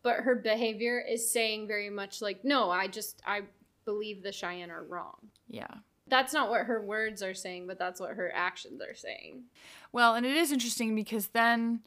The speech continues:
Speaker 2: Sully says, you know, "Well, maybe you're not thinking right." And before they even finish that
Speaker 1: <laughs>
Speaker 2: conversation, Horace starts shouting that the stage isn't coming because the dog soldiers have ambushed the stagecoach. So Sully decides he's going to talk to them,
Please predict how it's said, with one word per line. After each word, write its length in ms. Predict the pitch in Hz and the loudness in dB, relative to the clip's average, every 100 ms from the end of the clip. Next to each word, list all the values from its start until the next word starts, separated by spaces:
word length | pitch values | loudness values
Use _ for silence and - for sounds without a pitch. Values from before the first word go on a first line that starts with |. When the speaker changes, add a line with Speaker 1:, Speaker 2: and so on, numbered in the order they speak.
| _ _ - | _ _ -2
Speaker 2:
Sully 320 | 196 208 196 | 6 6 6
says, 260 | 208 180 175 | 4 2 0
you 60 | |
know, 140 | 170 190 | 0 2
"Well, 120 | 165 | 2
maybe 240 | 185 311 330 | 4 4 6
you're 180 | 370 | 6
not 240 | 320 208 - | 4 2 0
thinking 320 | 196 196 190 | -4 -4 -4
right." 260 | 185 185 - | -2 -2 -2
And 180 | - 202 | 0 0
before 280 | 214 254 240 | 2 6 8
they 100 | 220 | 8
even 240 | 196 190 | 6 2
finish 300 | 180 - 175 | 2 2 4
that 160 | 302 240 | 4 4
Speaker 1:
<laughs> 60 | 240 | 4
Speaker 2:
conversation, 460 | 214 208 202 196 | 2 2 -2 -2
Horace 600 | 190 226 226 220 - - - - - - | 0 2 4 4 0 -4 -8 -20 -20 -14
starts 300 | - 208 196 | -2 2 2
shouting 320 | - 190 185 180 | 6 6 6 2
that 100 | - | -4
the 80 | |
stage 400 | 185 - 214 202 | -2 4 4 4
isn't 240 | 185 180 - | 0 -4 -4
coming 420 | 196 185 180 180 | -2 -2 -2 -2
because 600 | 185 - 180 175 175 - - | -4 -2 2 2 2 -4 -4
the 360 | 190 175 185 - | -4 -4 -6 4
dog 240 | 233 226 233 | 12 12 12
soldiers 420 | 220 202 190 185 | 4 4 4 2
have 260 | 196 175 - | 2 0 -2
ambushed 640 | 196 196 185 185 - - - - - - - | 0 2 2 0 -2 -6 -12 -18 -20 -20 -10
the 80 | 208 | -2
stagecoach. 920 | - 208 190 180 190 160 - - - - - - | 6 8 8 4 0 0 0 -4 -6 -8 -20 -2
So 120 | 226 | 4
Sully 280 | 220 294 302 | 8 10 10
decides 340 | 269 262 233 226 | 8 6 6 6
he's 100 | 214 | 0
going 220 | 202 185 | -2 -2
to 120 | - | -2
talk 300 | - 196 - | 6 6 6
to 120 | - | -4
them, 420 | 180 175 185 202 | -2 -2 -2 -4